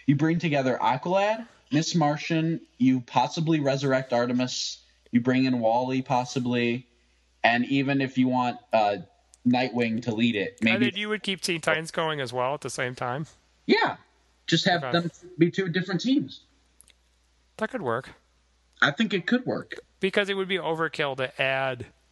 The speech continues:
Speaker 2: Superboy and Miss Martian to Bunker and, um, Soltis and
Speaker 1: Well, and the
Speaker 2: Kid
Speaker 1: thing
Speaker 2: Flash
Speaker 1: is,
Speaker 2: and all those people.
Speaker 1: I don't even think Superboy is a part of the Teen Titans book anymore. I could be wrong,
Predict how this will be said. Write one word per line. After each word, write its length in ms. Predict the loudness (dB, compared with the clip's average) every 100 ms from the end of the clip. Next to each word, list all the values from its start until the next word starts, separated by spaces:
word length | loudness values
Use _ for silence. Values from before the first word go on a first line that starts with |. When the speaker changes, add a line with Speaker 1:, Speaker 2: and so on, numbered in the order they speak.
| _ _ _ _
Speaker 2:
Superboy 420 | -6 -4 -2 -2
and 80 | -2
Miss 160 | -6 -6
Martian 340 | -4 -4 -6
to 60 | -8
Bunker 520 | -6 -6 -6 -10 -10
and, 200 | -10 -12 -16 _ _ _ _ _ _ -16 -4
um, 420 | -4 -2 -6 -10 _ _ _ _ _ _
Soltis 720 | -6 -4 -4 -4 -6 -4 -6
and 320 | -6 -8 -10 -14 _ _ _ 0
Speaker 1:
Well, 120 | 2
and 80 | 2
the 60 | 0
Speaker 2:
Kid 100 | -2
Speaker 1:
thing 140 | 0
Speaker 2:
Flash 300 | -2 -4 -8
Speaker 1:
is, 40 |
Speaker 2:
and 80 | -8
all 120 | -8
those 120 | -8 -10
people. 360 | -12 -10 -14 -18 -2
Speaker 1:
I 60 | 0
don't 120 | 2
even 180 | 0 0
think 180 | 0 0
Superboy 500 | -2 -2 0 0 0
is 100 | -4
a 60 |
part 340 | -2 0 0 0
of 80 | -2
the 60 |
Teen 220 | 0 0 2
Titans 280 | 2 0
book 240 | -2 -2 2
anymore. 360 | 2 2 0
I 80 | -2
could 220 | 0 0
be 120 | 2 0
wrong, 680 | 0 0 0 0 0 -2